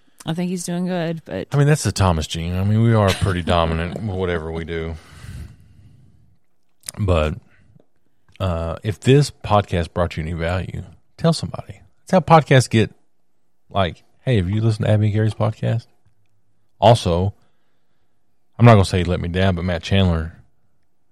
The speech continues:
Speaker 2: and his wife did not go <laughs> to, uh, Monell's. They went and ate Mexican. I don't know if they know this, but where they live, probably thirteen Mexican restaurants around them. You can eat Mexican anywhere.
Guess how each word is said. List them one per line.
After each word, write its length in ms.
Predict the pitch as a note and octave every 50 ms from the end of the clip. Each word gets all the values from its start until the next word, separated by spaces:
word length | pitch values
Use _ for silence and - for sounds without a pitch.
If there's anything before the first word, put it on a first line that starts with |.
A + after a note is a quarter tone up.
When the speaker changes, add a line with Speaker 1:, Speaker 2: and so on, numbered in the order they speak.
| _ -
Speaker 2:
and 80 | - F2+
his 120 | F2 E2
wife 220 | E2 F2+ F2 F2 -
did 120 | - F#2 F2+
not 280 | F2 F2 F2 E2 E2+
go 300 | E2+ F2 F2+ F2 F2+ E2+
<laughs> 120 | D#2+ - -
to, 400 | - - F2 E2+ E2 E2 E2 E2
uh, 220 | D#2 D#2 D#2+ D#2 D#2
Monell's. 600 | D#2+ E2+ E2+ E2+ E2+ F2 F2+ F#2 F2+ F2 E2+ E2
They 140 | F2+ F2+ F2+
went 200 | F2+ F2+ - -
and 80 | F2+ E2+
ate 60 | F2
Mexican. 480 | G2 F#2+ F2+ E2+ - - - - F#2+ - - - _ - A#3+ - - - E4+ - - D5 - - - -
I 40 | -
don't 120 | A2 A2
know 60 | A2
if 80 | G2+ -
they 120 | F#2 F2+
know 240 | F#2 G2 A2 A2+ A2
this, 220 | F#2+ F2 F2 E2+
but 140 | - - E2
where 160 | E2+ F#2+ F#2+
they 200 | F#2 F#2 G2+ G#2
live, 460 | G2 F2 E2+ D#2 D#2 D#2+ F2 F2+ - - - _ _ _ _ _ _ _ _ _ _ _ _ _ _ _
probably 180 | - - F2+ F2+
thirteen 320 | F2 - E2 - - - -
Mexican 300 | - - - - - D2+
restaurants 380 | D2+ - - - - - - -
around 220 | - - - - -
them. 200 | - - - - - - D#5 D#5
You 40 | -
can 180 | A2+ - -
eat 60 | F#2 -
Mexican 360 | D#5+ - D#2+ - - - -
anywhere. 400 | - C#2 C2+ - - - -